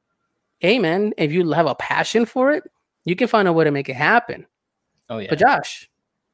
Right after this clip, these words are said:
Speaker 1: what happened with you?
Speaker 2: <laughs> Yeah, dude. So, I mean, yeah.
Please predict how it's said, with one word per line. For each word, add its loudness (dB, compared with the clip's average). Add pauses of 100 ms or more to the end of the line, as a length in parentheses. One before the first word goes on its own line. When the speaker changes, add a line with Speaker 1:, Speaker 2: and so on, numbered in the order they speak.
(200)
Speaker 1:
what 0
happened 0
with -2
you? 0 (600)
Speaker 2:
<laughs> -6 (760)
Yeah, 2
dude. -2
So, 0
I -6
mean, -2 (420)
yeah. -4